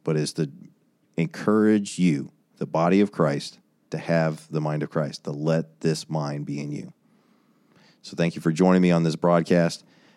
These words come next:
I really appreciate the fact, especially those on the East Coast, I know it's late, but I thank you so much for joining me here tonight,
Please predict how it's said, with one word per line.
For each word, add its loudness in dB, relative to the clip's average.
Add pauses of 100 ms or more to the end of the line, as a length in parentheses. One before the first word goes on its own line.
(180)
I -6
really 2
appreciate 0
the 0
fact, 4
especially 2
those 6
on 2
the 2
East 2
Coast, 2
I 0
know 2
it's -4
late, -4 (880)
but -4
I 2
thank 2
you 2
so 0
much 0
for -4
joining 0
me 0
here 0
tonight, -2